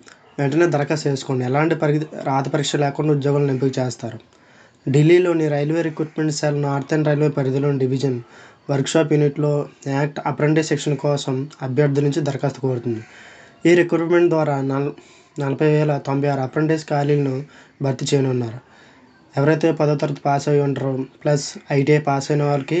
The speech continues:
ఈ ఉద్యోగులకి మంచి అవకాశం. ఎలాంటి రాత పరీక్ష లేకుండా టెన్త్ ఇంటర్ మార్క్, డాక్యుమెంట్ వెరిఫికేషన్, మెడికల్ ఎగ్జామినేషన్ ఆధారంగా ఎంపిక చేస్తారు. దీనికి వయసు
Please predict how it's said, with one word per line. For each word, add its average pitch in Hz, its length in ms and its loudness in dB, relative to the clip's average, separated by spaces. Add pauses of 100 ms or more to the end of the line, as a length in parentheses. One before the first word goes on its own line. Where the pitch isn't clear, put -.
ఈ 156 100 2
ఉద్యోగులకి 143 580 0 (520)
మంచి 151 260 0
అవకాశం. 131 460 -2 (640)
ఎలాంటి 151 280 4
రాత 156 200 2
పరీక్ష 151 300 -2
లేకుండా 147 400 0
టెన్త్ 147 320 -2
ఇంటర్ 147 220 0
మార్క్, 143 340 0
డాక్యుమెంట్ 143 440 0
వెరిఫికేషన్, 139 600 0
మెడికల్ 135 360 2
ఎగ్జామినేషన్ 139 500 0
ఆధారంగా 139 320 0
ఎంపిక 127 240 -2
చేస్తారు. 120 440 -6 (1080)
దీనికి 160 320 4
వయసు 151 400 2